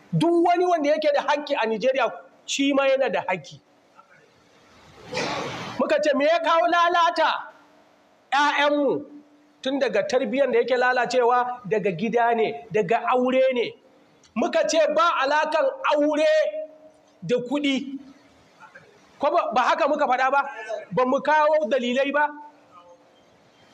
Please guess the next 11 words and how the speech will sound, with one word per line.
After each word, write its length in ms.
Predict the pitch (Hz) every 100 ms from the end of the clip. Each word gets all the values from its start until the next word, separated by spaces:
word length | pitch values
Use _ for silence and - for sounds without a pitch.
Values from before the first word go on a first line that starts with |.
| _ - - - - - - - - - - - -
Manzo 220 | - 190 233
Allah 220 | 240 226
yana 240 | 220 208
cewa, 360 | 202 185 156 143 - - - - - - - - - - - - - - - -
"Iza 380 | 185 180 233 240 -
atakum 460 | 214 214 220 220 214 196
man 180 | 214 226
tardawna 580 | 220 196 180 220 214 196
dinahu 600 | 151 214 208 190 160 135 - - _ _ _ _ _ -
wa 120 | 185 180
hulqahu 680 | 247 262 254 226 185 160